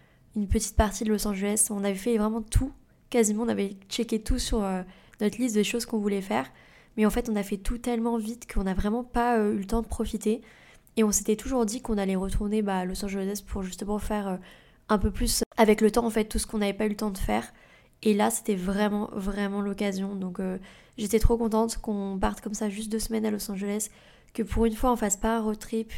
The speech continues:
et qu'on prenne, euh, juste une location et qu'on pose nos <laughs> culs là-bas et que vraiment,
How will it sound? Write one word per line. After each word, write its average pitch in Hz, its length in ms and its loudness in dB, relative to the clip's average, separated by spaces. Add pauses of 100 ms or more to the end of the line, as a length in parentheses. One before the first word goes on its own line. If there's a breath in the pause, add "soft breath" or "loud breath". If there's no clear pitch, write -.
(180)
et 196 120 -4
qu'on 196 160 -8
prenne, 208 360 -2
euh, 190 160 0 (460 loud breath)
juste 226 260 -4
une 214 140 0
location 208 640 -2 (560 soft breath)
et 214 100 4
qu'on 214 160 -2
pose 240 280 0
nos 226 140 4
<laughs> - 20 -2
culs - 320 -2
là-bas 208 420 2 (340 loud breath)
et 220 140 8
que 226 100 4
vraiment, 214 540 2